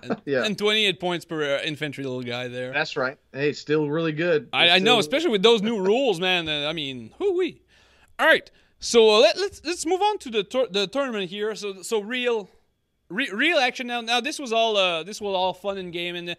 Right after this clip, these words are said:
Speaker 1: talking about future stuff. But now let's get, let's get down to the, to brass tacks here. Real games being played. Uh, so you're, you're going to a tournament, uh, what, next week? This weekend? Next weekend? When it, when is it?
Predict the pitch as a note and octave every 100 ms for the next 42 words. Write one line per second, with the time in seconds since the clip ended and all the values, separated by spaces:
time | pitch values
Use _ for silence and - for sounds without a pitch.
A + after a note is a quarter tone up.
0 | _ _ - G3+ G#3 G#3 F3+ F3 - A3
1 | A#3+ G#3+ F#3+ - F#3 F3+ - _ _ _
2 | E3+ A3+ C4+ C4+ G#3+ G#3+ A#3+ A#3 G#3 A3+
3 | A3 F#3 F3 E3+ D3+ F3 D#3+ F3+ - G3
4 | F3+ - F#3 F#3 - _ F3+ D4 C4+ A#3+
5 | B3+ B3+ F3 E3+ B3+ B3 G#3+ G#3 G#3 G#3
6 | - _ _ _ _ D3+ E3+ B3+ D#4+ G#3
7 | C#4 D4+ F#3+ G3 B3+ C4 - A3+ F#3+ G3+
8 | G#3+ A3 A3 G3 _ _ _ D#3+ E3+ F3
9 | F#3 E3 F#3+ A#3 - A3 B3 D#3+ C#4 C#4
10 | C4+ D4+ A#3+ C#4 C#4+ D4+ D4+ D4 _ G#3
11 | G#3+ F3 G#3 D#3+ C3+ -